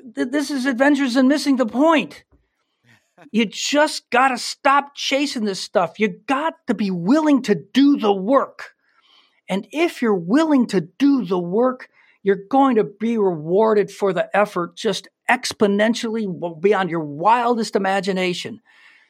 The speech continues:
And sometimes the work is a lifetime of work. Sometimes it's for a season. It doesn't matter. But there's no such thing with, with, it's, it's a, it's the thing, another manifesto point. It's the thing about, let's get some clarity versus trying to have certainty.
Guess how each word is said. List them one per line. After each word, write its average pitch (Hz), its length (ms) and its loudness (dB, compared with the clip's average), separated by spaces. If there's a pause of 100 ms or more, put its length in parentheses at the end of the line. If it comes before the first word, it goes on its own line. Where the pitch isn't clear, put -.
(100)
And 170 120 0
sometimes 254 500 2
the 202 80 4
work 226 300 2
is 165 100 -6
a 175 60 0
lifetime 190 880 -2
of 131 140 -8
work. - 340 -8 (360)
Sometimes 247 680 0
it's 180 100 -6
for 240 300 2
a 240 40 4
season. 233 580 -2
It 170 120 -8
doesn't 214 320 -6
matter. 208 260 0
But 208 280 -2
there's 233 340 -2
no 269 180 2
such 254 440 -4 (120)
thing 285 420 2 (600)
with, 196 200 2
with, 208 220 -6
it's, 208 200 -2
it's 285 200 0
a, 262 120 2 (160)
it's 226 180 -2
the 214 80 -4
thing, 262 300 0
another 220 340 4
manifesto 175 640 0
point. 156 340 -6
It's 185 160 -6
the 208 100 -12
thing 240 300 0
about, 202 300 2 (240)
let's 285 240 2
get 262 200 -2
some 180 240 -2
clarity 190 720 0
versus 175 400 -2
trying 175 240 0
to 165 60 -2
have 156 200 -2
certainty. - 800 -4